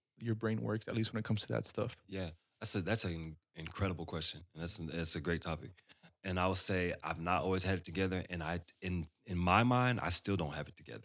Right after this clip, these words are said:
Speaker 2: <laughs> Like, so that's really incredible that you see that. So I'm
Speaker 1: Yeah.
Speaker 2: like, "Thank you, Lord, for,
Speaker 1: I mean,
Speaker 2: for, you know,
Speaker 1: fake it
Speaker 2: helping
Speaker 1: till you
Speaker 2: him."
Speaker 1: make it,
Speaker 2: Yeah.
Speaker 1: bro.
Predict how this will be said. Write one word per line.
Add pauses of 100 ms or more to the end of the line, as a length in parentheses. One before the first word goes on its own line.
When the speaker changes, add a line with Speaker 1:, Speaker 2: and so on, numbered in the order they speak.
(140)
Speaker 2:
<laughs>
Like, (360)
so
that's
really
incredible
that
you
see
that.
So
I'm
Speaker 1:
Yeah.
Speaker 2:
like,
"Thank
you,
Lord,
for, (240)
Speaker 1:
I
mean, (280)
Speaker 2:
for, (160)
you
know,
Speaker 1:
fake
it
Speaker 2:
helping
Speaker 1:
till
you
Speaker 2:
him."
Speaker 1:
make
it,
Speaker 2:
Yeah.
Speaker 1:
bro.